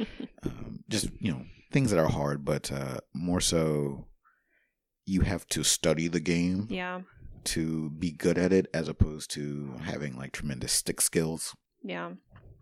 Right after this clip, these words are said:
Speaker 1: And so the challenge is, like, the reason why you died is because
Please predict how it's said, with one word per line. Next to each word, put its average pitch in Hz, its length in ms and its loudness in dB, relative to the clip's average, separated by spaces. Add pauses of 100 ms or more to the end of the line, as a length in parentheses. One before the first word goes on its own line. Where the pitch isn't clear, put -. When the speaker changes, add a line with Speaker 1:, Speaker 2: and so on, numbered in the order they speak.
(880)
Speaker 1:
And 85 160 -6
so 85 160 -2
the 76 120 -6
challenge 92 520 0
is, 78 600 -2
like, 78 180 -4
the 82 80 -4
reason 92 320 0
why 80 140 0
you 76 120 -2
died 85 500 -2
is 82 120 -4
because 64 680 -6